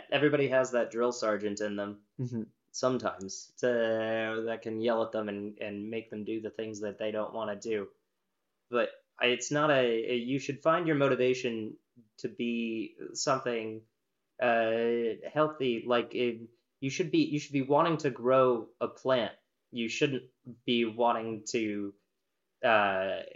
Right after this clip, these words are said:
Speaker 1: chip away at a coal mine. You know, you should treat yourself like, y-, like a garden.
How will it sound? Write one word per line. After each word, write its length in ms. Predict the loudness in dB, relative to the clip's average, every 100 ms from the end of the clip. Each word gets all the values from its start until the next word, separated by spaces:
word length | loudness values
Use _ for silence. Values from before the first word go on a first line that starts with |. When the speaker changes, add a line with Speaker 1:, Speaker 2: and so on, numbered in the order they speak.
| -20 -12 -10 -10 -12 -16 -18 -20 _
Speaker 1:
chip 320 | -4 -2 0
away 540 | 2 2 2 0 -4 -2
at 120 | -2
a 60 | -2
coal 440 | 0 4 4 2
mine. 200 | -10 -18 _ _ -18 _ _ _
You 160 | -4 -2
know, 300 | 0 -2 -6 _ _
you 120 | -4 -4
should 240 | -4 -6
treat 220 | -2 0
yourself 520 | 0 0 2 2 0 -14 _
like, 540 | 0 2 4 2 -4 -20 _ _
y-, 320 | -10 -8 -8 -4
like 220 | -2 0
a 60 | -2
garden. 500 | 2 2 2 -4